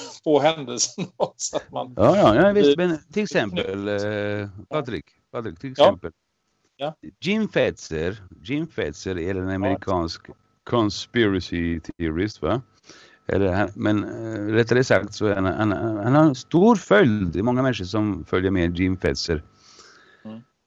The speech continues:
Speaker 2: Eh, han har liksom, eh, military background, och han ska då vara någon som nu vill säga sanningen.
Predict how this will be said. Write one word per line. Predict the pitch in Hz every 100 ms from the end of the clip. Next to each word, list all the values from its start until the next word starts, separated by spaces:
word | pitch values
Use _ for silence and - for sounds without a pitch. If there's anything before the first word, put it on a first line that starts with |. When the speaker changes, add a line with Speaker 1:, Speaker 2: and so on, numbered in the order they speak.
| _
Speaker 2:
Eh, | - 85 87 85 85 85 80
han | 78 98
har | 95
liksom, | 92 - 95 90 90
eh, | 87 82 82 80 78 78
military | 76 104 104 101 101 101
background, | 95 87 - 85 78 80 82 82
och | 78 76
han | 78
ska | 82 92
då | 90 82
vara | 82 80
någon | 80 78 80
som | - 78 76 78 73 67 69 62 _ 80
nu | 80 85 90 95 92 87
vill | 92 90
säga | - 92 80
sanningen. | - 87 73 78